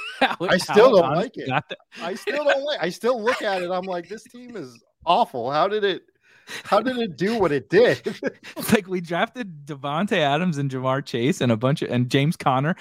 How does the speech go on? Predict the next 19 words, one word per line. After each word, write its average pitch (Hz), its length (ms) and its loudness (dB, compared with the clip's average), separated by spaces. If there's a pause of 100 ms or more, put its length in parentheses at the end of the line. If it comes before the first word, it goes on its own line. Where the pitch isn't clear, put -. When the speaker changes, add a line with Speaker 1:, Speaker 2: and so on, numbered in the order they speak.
(140)
Speaker 1:
and 139 100 0
a 131 40 2
Speaker 2:
Yeah. - 20 2
Speaker 1:
bunch 156 260 2
of 185 120 2 (160)
fucking 156 400 -6 (100)
bums, 139 720 -2
Speaker 2:
Yeah. 175 240 2
Speaker 1:
literally 131 560 0 (300)
a 143 60 2
bunch 165 280 2
of 160 80 -4
bums, 185 540 -2 (320)
and 151 380 2
we 156 100 -2
navigated 170 640 0
<laughs> - 40 -18
our 190 200 -2
way 147 180 -2